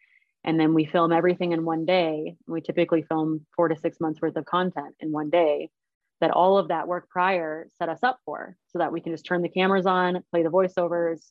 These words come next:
and record me doing the yoga. After that, then it's handed over to my editor, and,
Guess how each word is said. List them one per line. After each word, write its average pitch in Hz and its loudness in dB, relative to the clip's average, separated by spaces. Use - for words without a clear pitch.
and 156 -8
record 156 -4
me 156 0
doing 147 -4
the 147 -2
yoga. 165 0
After 170 0
that, 180 2
then 165 -6
it's 165 -10
handed 170 -8
over 160 -6
to 160 -14
my 156 -4
editor, 175 2
and, 156 0